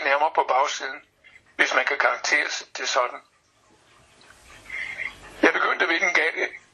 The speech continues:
af gamle indgangsportal, der stammede fra verdensudstillingen i nitten hundrede og femten. Jeg begyndte ved den der gule murstensbygning, der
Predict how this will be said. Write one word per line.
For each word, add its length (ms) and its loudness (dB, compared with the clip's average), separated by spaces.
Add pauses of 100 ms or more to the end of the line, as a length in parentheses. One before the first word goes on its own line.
(160)
af 200 4
gamle 380 2
indgangsportal, 760 0
der 80 0
stammede 380 0
fra 200 -4
verdensudstillingen 920 -4
i 80 -6
nitten 260 0
hundrede 200 2
og 60 0
femten. 500 -6 (1700)
Jeg 100 4
begyndte 340 2
ved 100 0
den 220 0
der 160 4 (180)
gule 520 2
murstensbygning, 960 -2
der 100 2